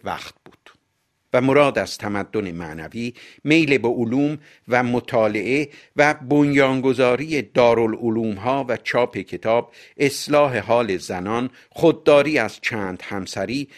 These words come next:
و طلاق بی جهت، درستکاری و از میان بردن فساد و رشوه بود. Les propos de Taghisade jugés outranciers dans certains milieux intellectuels et religieux de l'époque reflétaient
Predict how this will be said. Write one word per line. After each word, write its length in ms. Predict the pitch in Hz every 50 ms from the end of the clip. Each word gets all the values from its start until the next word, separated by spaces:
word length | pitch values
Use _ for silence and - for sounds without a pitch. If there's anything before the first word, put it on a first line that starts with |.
| _ _ -
و 100 | 120 110
طلاق 520 | - - 131 120 113 117 120 110 - 92
بی 200 | 82 80 87 85
جهت، 340 | - 95 80 90 113 131 - _ _ _ _ _ _
درستکاری 920 | - 147 147 143 143 139 - - - - - - 127 131 131 143 160 175 170 - - _ _ -
و 220 | 160 165 175 180 170 _ _ _ -
از 280 | 139 135 123 - -
میان 340 | 120 127 123 123 120 117 113
بردن 480 | 107 113 110 107 - 147 147 143 139 139
فساد 800 | - _ - - 120 110 - - 135 120 120 127 123 - _ _ - 110
و 220 | 120 113 120 117 117 _ _ _
رشوه 380 | - 110 104 - - - 90 65
بود. 260 | - 64 - _ - - _ _ _ _ _ _ _ _ _ _ _ 160
Les 80 | 185 214 214 -
propos 280 | - 220 208 220 254 254 202
de 40 | 226
Taghisade 560 | 208 202 185 170 175 185 156 165 160 160 220 214 175 160
jugés 380 | 160 151 127 151 190 202 214 - - - _ _ - 220
outranciers 840 | 233 226 - - - 190 185 175 165 - - - - - 196 196 165 156
dans 140 | 123 117 110 95 - - -
certains 380 | 160 - - - - 180 175 170 165
milieux 280 | 156 147 143 135 135 131 131 147 151
intellectuels 600 | 151 - 156 147 151 - - - 151 147 131 117 110
et 60 | 107 104 101 135
religieux 540 | 165 170 160 151 147 139 113 - 151 165 156 123 113
de 60 | 104 98 92
l'époque 460 | 87 - - 131 135 156 156 - - 170 170 156 156 190
reflétaient 720 | 202 190 - - - 175 165 160 156 - - 196 208 196